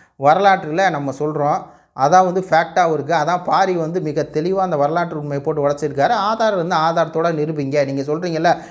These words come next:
இஸ்லாமியர்கள் வந்து தமிழ்நாட்டை முஸ்லீம் நாடா மாத்திருப்பாங்க அப்படின்னு சொல்லி, அதுக்கு உங்களுக்கு என்ன ஆதாரம் இருக்குது? ஒரு ஆதாரம் இல்ல, அதுவே ஒரு பொய். ஆனா அந்த இஸ்லாமியர்களை தமிழ்நாட்டுல இன்னைக்கு வேலூர்ல வந்து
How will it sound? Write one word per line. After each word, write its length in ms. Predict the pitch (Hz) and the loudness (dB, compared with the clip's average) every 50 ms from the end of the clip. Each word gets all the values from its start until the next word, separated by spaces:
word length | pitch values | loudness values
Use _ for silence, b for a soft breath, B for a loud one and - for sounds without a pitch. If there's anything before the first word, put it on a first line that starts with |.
| B B B | B B B
இஸ்லாமியர்கள் 640 | - - 165 190 190 190 185 180 175 170 160 160 156 | -8 -2 0 2 2 2 2 0 -2 -2 -2 -2 -2
வந்து 460 | 151 147 147 156 175 190 196 190 185 | -2 -2 -4 -4 -2 -2 -2 -2 -2
தமிழ்நாட்டை 500 | 185 151 139 156 175 175 170 165 160 151 | -2 -2 -2 -2 -4 -4 -4 -2 -2 -2
முஸ்லீம் 340 | 139 143 143 - - 185 180 | -4 -4 -8 -8 -8 -6 -4
நாடா 240 | 160 156 151 151 147 | -2 0 0 0 0
மாத்திருப்பாங்க 680 | 135 135 143 151 151 165 151 143 143 143 139 143 139 127 | 0 0 0 -2 -2 -2 -4 -2 -2 -2 -2 -2 -2 -4
அப்படின்னு 200 | 131 131 123 127 | -4 -6 -8 -6
சொல்லி, 400 | 131 123 127 151 160 135 B B B B B - | -6 -4 -2 -2 -2 -2 B B B B B 0
அதுக்கு 340 | - 143 165 180 180 180 | 2 2 4 4 2 0
உங்களுக்கு 280 | 180 175 170 170 160 151 | 0 0 0 0 0 0
என்ன 200 | 156 175 185 180 | -2 0 0 2
ஆதாரம் 320 | 170 165 165 160 151 143 | 2 2 2 0 0 -2
இருக்குது? 500 | 143 131 135 139 139 175 185 147 131 - - | -4 -4 -4 -4 -2 -2 -2 -2 -4 -6 -6
ஒரு 200 | 131 143 160 175 | -4 0 0 2
ஆதாரம் 380 | 175 180 175 175 175 175 151 | 2 2 2 0 0 0 -2
இல்ல, 140 | - 175 175 | -2 0 0
அதுவே 280 | 170 151 143 151 160 180 | 2 2 0 0 0 0
ஒரு 180 | 175 170 151 | 0 0 -2
பொய். 520 | - - 151 160 170 165 165 160 160 - - | -2 -4 -4 -4 -2 -2 -2 -4 -4 -4 -6
ஆனா 440 | - 131 139 160 208 240 247 B B B B B B B B | -6 -4 -2 0 0 0 -2 B B B B B B B B
அந்த 240 | 123 131 143 139 | -4 -2 -2 -2
இஸ்லாமியர்களை 720 | 135 131 - 170 190 196 196 196 190 185 180 170 170 160 | -2 -2 0 2 2 4 4 2 0 0 0 0 -2 -2
தமிழ்நாட்டுல 480 | 160 160 147 165 180 180 175 170 165 156 | -2 -2 -2 -2 -2 -2 -2 -2 -2 -2
இன்னைக்கு 280 | 151 151 151 139 135 147 | -2 -2 -2 -2 0 0
வேலூர்ல 460 | 170 190 185 185 180 170 165 160 151 | 0 2 2 0 0 0 0 -2 -2
வந்து 580 | 147 147 156 165 202 226 233 226 226 226 - | -2 -2 -2 0 0 2 0 0 -2 -6 -10